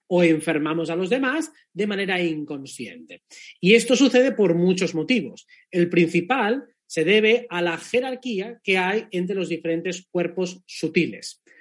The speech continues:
Muchas veces, si ya me habéis seguido en otras entrevistas y charlas, habréis escuchado que hablo de que los diferentes cuerpos sutiles, y para simplificarlo vamos a aglutinarlos como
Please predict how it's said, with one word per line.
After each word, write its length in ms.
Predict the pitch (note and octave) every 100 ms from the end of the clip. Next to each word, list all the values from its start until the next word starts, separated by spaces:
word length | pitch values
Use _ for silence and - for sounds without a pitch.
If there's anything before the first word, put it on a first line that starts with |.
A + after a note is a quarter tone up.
| _ _
Muchas 300 | D3+ F3 G#3
veces, 240 | G#3 G#3+ A#3
si 60 |
ya 100 | E3+
me 60 | D#3
habéis 220 | D#3 D#3+
seguido 300 | E3 E3+ E3+
en 80 | C#3
otras 180 | D#3 C#3+
entrevistas 500 | D3 C#3+ D3+ D#3 D3+
y 100 | D#3+
charlas, 540 | G3 E3+ E3+ G#3 - _ _ _
habréis 320 | - C3+ E3 E3+
escuchado 680 | - F3+ F#3+ F#3 F3 G#3 - _
que 360 | _ D#3+ D3+ -
hablo 380 | - A3+ G#3+ A3
de 160 | F#3+ F3
que 140 | D#3+
los 260 | D3 C#3+ C3
diferentes 460 | D3 D#3 G3 C4
cuerpos 400 | - A#3+ F#3+ E3+
sutiles, 580 | D3 C3+ B3 F#3 G3 -
y 100 | -
para 200 | D3+ C3+
simplificarlo 720 | B2 - C3+ C#3 C#3 E3+ F3 D#3+
vamos 180 | E3+
a 40 | E3+
aglutinarlos 480 | E3 D#3+ E3+ F3 -
como 260 | E3+ D#3+